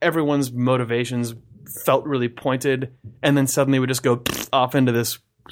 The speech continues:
weird place that was just deliberately disorienting. And I sort of said, "Okay, well, maybe that was what was going on there,but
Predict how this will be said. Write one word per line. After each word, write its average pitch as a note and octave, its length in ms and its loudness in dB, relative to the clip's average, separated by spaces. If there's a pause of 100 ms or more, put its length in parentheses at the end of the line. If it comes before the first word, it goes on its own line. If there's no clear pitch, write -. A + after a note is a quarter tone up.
(260)
weird D3+ 520 0
place B2+ 320 0
that C#3 100 -4
was A2+ 180 -6
just A2+ 220 -8
deliberately A2+ 520 -2
disorienting. B2+ 640 -4
And A2+ 60 0
I G#2+ 100 -2
sort A2+ 180 -4
of G#2+ 80 -8
said, A2+ 140 -8
"Okay, A#2 140 -4
well, G#2+ 120 -4
maybe B2 160 -2
that A2+ 160 0
was G#2 160 -12
what A#2 180 -10
was A#2+ 100 -6
going G#2+ 180 -6
on G#2 160 -6
there,but G#2+ 280 -4